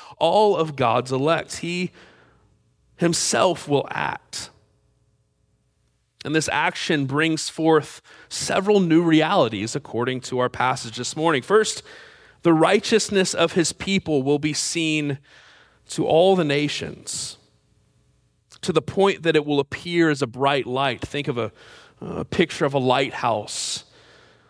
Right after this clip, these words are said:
a light that shines into darkness, that, that, that can guide people to safety. This is what God's people will look like, according to Isaiah sixty-two.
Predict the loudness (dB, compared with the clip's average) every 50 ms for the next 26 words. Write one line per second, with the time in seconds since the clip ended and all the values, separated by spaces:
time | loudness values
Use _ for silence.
0 | _ _ -2 0 2 2 2 2 0 0 -2 -4 -4 -4 -4 0 0 2 2 2
1 | 2 0 0 -2 -4 -4 -4 -4 -6 -4 -2 0 2 2 2 0 -2 -6 -6 -6
2 | -6 -8 -8 -8 -8 -8 -8 -8 _ -10 -10 -10 -10 -8 -6 -6 -6 -6 -6 -6
3 | -4 -4 -2 -2 -2 0 0 0 0 0 -2 -6 -8 -10 -10 -6 -4 -4 -4 -4
4 | -6 -8 -8 -8 -6 -4 -4 -2 -4 -4 -6 -10 -12 -12 -10 -12 -14 -18 _ _
5 | _ _ _ _ _ _ _ _ _ _ _ _ _ _ _ _ _ _ _ _
6 | _ _ _ _ _ _ _ _ _ _ _ _ _ _ _ _ _ _ _ _
7 | _ _ _ _ _ -2 -2 0 0 0 0 2 0 2 2 2 2 2 2 0
8 | -2 -6 -6 -6 -6 -4 -4 -6 -6 -4 -2 -2 -2 -2 -4 -4 -2 2 2 2
9 | 2 0 -2 -4 -4 -6 -8 -12 -16 -20 -20 _ _ _ -16 -14 -8 -4 -2 -2
10 | -2 -2 -4 -2 -2 -2 -2 -2 -2 -4 -4 -4 -6 -6 -10 -10 -10 -12 -12 -14
11 | -16 -14 -14 -14 -14 -16 -18 -20